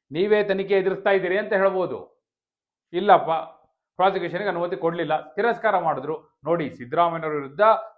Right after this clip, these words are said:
ರಾಜ್ಯಪಾಲರು ಮಿಂಚಿನ ವೇಗದಲ್ಲಿ ಅನುಮತಿಯನ್ನ ಕೊಟ್ರು ಪ್ರಾಸಿಕ್ಯೂಷನ್‌ಗೆ. ಆದ್ರೆ ಕುಮಾರಸ್ವಾಮಿ ಅವ್ರ ಪ್ರಕರಣವನ್ನ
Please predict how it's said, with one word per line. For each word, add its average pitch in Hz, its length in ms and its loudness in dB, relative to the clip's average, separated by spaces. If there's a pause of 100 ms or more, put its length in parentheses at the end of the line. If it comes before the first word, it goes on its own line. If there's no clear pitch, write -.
ರಾಜ್ಯಪಾಲರು 139 600 -2
ಮಿಂಚಿನ 220 500 -4
ವೇಗದಲ್ಲಿ 170 840 -4 (240)
ಅನುಮತಿಯನ್ನ 160 440 -4
ಕೊಟ್ರು 135 280 -8
ಪ್ರಾಸಿಕ್ಯೂಷನ್‌ಗೆ. 127 960 -6 (260)
ಆದ್ರೆ 139 560 -4
ಕುಮಾರಸ್ವಾಮಿ 185 760 0
ಅವ್ರ 160 120 -2
ಪ್ರಕರಣವನ್ನ 127 520 -8